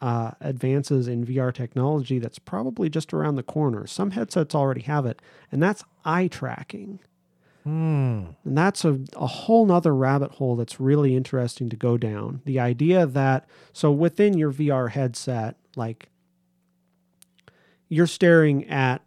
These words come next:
Speaker 1: the lenses in front of you, and you're pretty much just looking straight forward the whole time. Uh, and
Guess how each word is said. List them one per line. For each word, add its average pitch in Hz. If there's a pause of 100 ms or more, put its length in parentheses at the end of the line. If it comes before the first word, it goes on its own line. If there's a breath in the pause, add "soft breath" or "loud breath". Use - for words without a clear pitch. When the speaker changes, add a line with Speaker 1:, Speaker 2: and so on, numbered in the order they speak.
Speaker 1:
the 135
lenses 123
in 117
front 113
of 110
you, 117
and 120
you're 143
pretty 170
much 131
just -
looking 123
straight 127
forward 117
the 113
whole 107
time. 107 (180)
Uh, 120
and 135